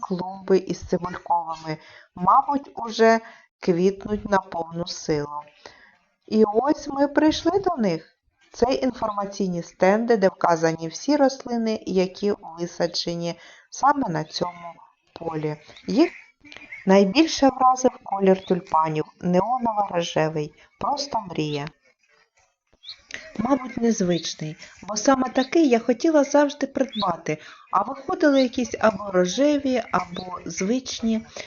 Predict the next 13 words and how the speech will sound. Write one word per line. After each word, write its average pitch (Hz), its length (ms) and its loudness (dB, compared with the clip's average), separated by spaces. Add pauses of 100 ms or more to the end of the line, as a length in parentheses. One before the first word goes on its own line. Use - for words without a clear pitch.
(300)
Царська 311 380 4
корона 185 540 -4
радує. 170 640 -4 (840)
Е, 175 300 -4 (180)
якийсь 220 760 2
із 233 260 -4
злакових 285 600 -4
кущиків, 269 920 -6 (600)
я 247 220 6
не 311 120 6
змогла 202 400 -2
прочитати 180 680 -2
назву, 160 500 -6